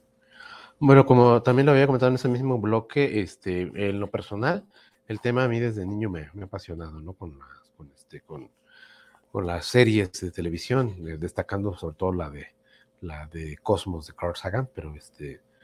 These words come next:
eh, pero, pues, también leyendo, ¿no? Sobre todo viendo imágenes y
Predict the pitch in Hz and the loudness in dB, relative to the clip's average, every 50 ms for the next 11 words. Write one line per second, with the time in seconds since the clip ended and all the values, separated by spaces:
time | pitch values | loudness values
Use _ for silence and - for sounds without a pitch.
0 | _ - - - _ _ _ _ _ _ - 101 98 - - _ _ _ _ _ | _ -20 -20 -20 _ _ _ _ _ _ -6 -6 -6 -6 -8 _ _ _ _ _
1 | _ _ _ _ - 113 107 98 92 - - 95 - 92 98 113 120 113 - - | _ _ _ _ 6 6 6 6 4 0 -6 -6 -4 -2 0 0 0 -2 -4 -4
2 | 104 101 95 104 127 123 117 101 95 95 110 107 - 110 104 92 85 - 113 107 | -2 0 2 4 4 4 2 0 -2 -4 -4 -4 -4 -4 -4 -4 -2 0 2 2
3 | 107 104 104 92 92 92 92 92 90 90 85 82 78 - - _ - 95 98 101 | 4 2 2 0 0 -2 -2 -2 -2 -2 -4 -4 -8 -12 -14 _ -4 -2 -2 -2
4 | 101 - - - 90 85 80 - - - - - | -2 -4 -6 -8 -8 -8 -8 -10 -14 -16 -16 -16